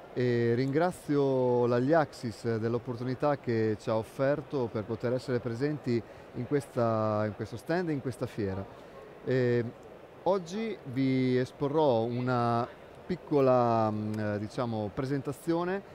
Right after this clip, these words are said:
in merito alla tecnologia per poter migliorare la captazione del biogas da discarica e aumentare la produzione di energia legata all'utilizzo del biogas come fonte rinnovabile.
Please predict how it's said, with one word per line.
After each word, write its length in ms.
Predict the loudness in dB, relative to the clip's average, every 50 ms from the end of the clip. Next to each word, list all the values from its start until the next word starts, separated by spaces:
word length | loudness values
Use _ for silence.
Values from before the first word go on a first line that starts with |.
| -20 -20 -20 -12 -6
in 160 | -4 0 2
merito 560 | 2 2 2 2 0 0 0 2 2 2 2 2
alla 720 | 4 4 4 6 6 4 4 6 6 6 6 6 4 4 2
tecnologia 680 | -2 -6 -4 -4 -2 -2 -2 -2 -2 0 2 2 2 2
per 160 | 2 -2 -4 -4
poter 280 | -4 -2 -2 0 0
migliorare 640 | 0 0 0 0 2 2 2 4 4 4 2 2 2
la 140 | 0 0 -2
captazione 460 | -2 -4 -4 -4 -4 -4 -4 -4 -2
del 100 | -2 -2
biogas 560 | 0 0 0 2 4 4 2 2 0 -4 -6
da 160 | -6 -4 -4
discarica 680 | -4 -4 -8 -4 0 2 2 2 2 0 -2 -2 -4 -4 -6 -10 -18 -20 -20 -18 -4 0
e 80 | 2
aumentare 560 | 2 4 2 0 0 2 4 4 6 6 4
la 120 | 4 2 0
produzione 440 | 0 -4 -4 -4 -2 0 0 2 2
di 60 | 2
energia 680 | 2 2 0 -4 -4 -2 0 2 4 4 4 2 0 -2 -8 -16 -20 -20 -10 -4 0
legata 720 | 2 2 2 4 4 6 6 4 2 0 2 2 2 2
all'utilizzo 800 | 2 0 0 0 -2 -2 0 0 0 0 -2 -4 -4 -4 -2 -2
del 200 | 0 -2 -2 0
biogas 440 | 0 -2 0 2 2 2 2 0 -4 -4
come 400 | -2 -2 0 0 0 0 -2 -4 -6 -12 -18 -18 -20 -20 -20 -20 -20 -20 -20 -20 -20 -20 -20 -20 -20 -20 -20 -20 -8 -4
fonte 300 | -2 -2 0 0 0 0
rinnovabile. 800 | 0 0 0 0 0 0 -2 -2 -2 -2 -2 -4 -6 -8 -12